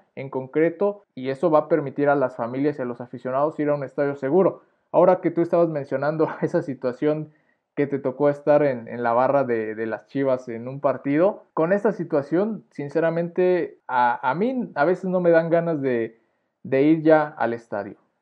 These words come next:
Y a mí también me tocó cuando iba al, al Estadio Azteca, eh, a, a ver jugar al Cruz Azul contra el América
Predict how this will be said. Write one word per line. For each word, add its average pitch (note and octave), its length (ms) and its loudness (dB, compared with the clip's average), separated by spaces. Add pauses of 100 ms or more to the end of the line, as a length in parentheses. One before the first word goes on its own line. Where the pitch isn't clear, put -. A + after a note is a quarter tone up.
Y C3+ 180 -2
a C3+ 60 4
mí E3 120 -2
también F3 300 0
me E3 80 -2
tocó D#3+ 340 -2
cuando C3 640 -2 (180)
iba B2+ 720 4
al, A#2 300 -8
al A#2+ 140 -2
Estadio C#3 340 0
Azteca, C#3+ 560 -4 (640)
eh, A2+ 480 0
a, A#2+ 400 0
a A#2+ 60 2
ver C#3+ 160 0
jugar C#3 260 2
al C#3 100 -2
Cruz B2+ 200 -10
Azul C#3 240 -6
contra C#3+ 260 0
el A#2+ 80 2
América D3 680 0